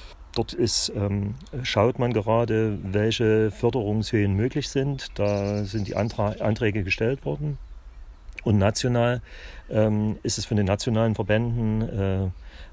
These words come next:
äh, V net, äh, und A P A, äh, ist es ebenfalls versucht worden, dort vom Bund her dort, äh, eine Sensibilität für die Problemzo-, äh, äh, Zone, äh, klar zu machen. Und da gibt's aber überhaupt noch keine,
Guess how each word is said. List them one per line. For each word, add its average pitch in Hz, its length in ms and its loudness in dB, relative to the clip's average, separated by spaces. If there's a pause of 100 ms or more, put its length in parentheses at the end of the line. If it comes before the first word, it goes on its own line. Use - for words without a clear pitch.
äh, 107 160 -2
V 98 240 2
net, 104 400 -2
äh, 101 200 2
und 98 220 -2
A 107 80 0
P 107 180 -2
A, 107 280 2 (460)
äh, 101 180 0 (180)
ist - 120 -2
es - 120 -8 (100)
ebenfalls 113 380 0
versucht 113 440 -2
worden, 110 200 0
dort 101 140 -4
vom 98 180 0
Bund 113 300 0
her 110 240 2
dort, - 380 -4
äh, 107 120 -2
eine 104 140 0
Sensibilität 110 800 -2
für - 160 -4
die 107 100 -2
Problemzo-, 110 720 -4
äh, 107 540 0
äh, 104 60 -4
Zone, 113 440 0 (560)
äh, 101 220 0
klar 107 260 2
zu - 120 -2
machen. 120 600 2
Und - 260 -4
da 101 220 6 (260)
gibt's - 200 -4
aber 101 120 0
überhaupt 90 340 0
noch 117 120 -2
keine, 98 360 0